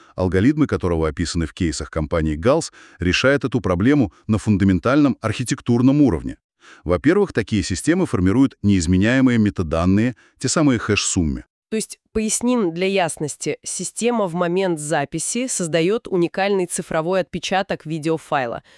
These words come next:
Speaker 2: так называемый хэш. И если впоследствии хотя бы один пиксель на этом видео был изменен в видеоредакторе, этот цифровой отпечаток безвозвратно ломается.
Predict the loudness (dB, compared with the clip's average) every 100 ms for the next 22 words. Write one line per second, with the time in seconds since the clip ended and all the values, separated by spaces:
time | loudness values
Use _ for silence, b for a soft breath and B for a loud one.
0 | b -10 -4 -4 -2 -2 0 0 -2 -2
1 | -4 -4 -8 b b b b -6 -4 -4
2 | -4 -6 -6 -6 -4 -4 -4 -6 -6 -4
3 | -2 -2 -4 -4 -4 -2 -4 -4 -6 -4
4 | -4 -2 0 -2 -2 -4 -4 -4 -4 -4
5 | -2 -2 -2 -4 -2 0 2 0 -2 -6
6 | -2 0 0 -2 -4 -4 -4 -4 b b
7 | b b -2 -2 -6 -8 -4 -2 2 0
8 | 0 -6 -4 -2 -2 -4 -4 -4 -2 -4
9 | -4 -2 -2 -2 -2 -2 -2 -4 -6 -10
10 | -10